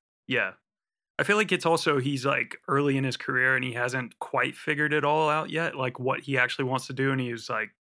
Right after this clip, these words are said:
obviously testing some boundaries. Um, and it kind of was a playing field. Like, I read that he also had said something, it was, like, for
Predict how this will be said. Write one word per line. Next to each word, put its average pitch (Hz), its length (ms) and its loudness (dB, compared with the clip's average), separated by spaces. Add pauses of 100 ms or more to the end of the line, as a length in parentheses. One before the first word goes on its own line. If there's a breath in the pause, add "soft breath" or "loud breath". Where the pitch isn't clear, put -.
(200)
obviously 120 360 -4
testing 113 420 -6
some 117 200 -8
boundaries. 117 520 -4 (640 loud breath)
Um, 104 500 -2 (160)
and 120 140 -6
it 113 160 -4 (560)
kind 135 240 0
of 117 120 -4
was 131 240 -2
a 170 80 2
playing 165 340 -2
field. 170 280 0
Like, 139 180 2
I 139 60 2
read 139 260 0
that 131 160 -4
he 127 160 -4
also 123 280 -4
had 123 120 -8
said 127 180 -6
something, 127 240 -4
it 131 60 -4
was, 123 180 -6
like, 117 240 -6
for 127 520 -4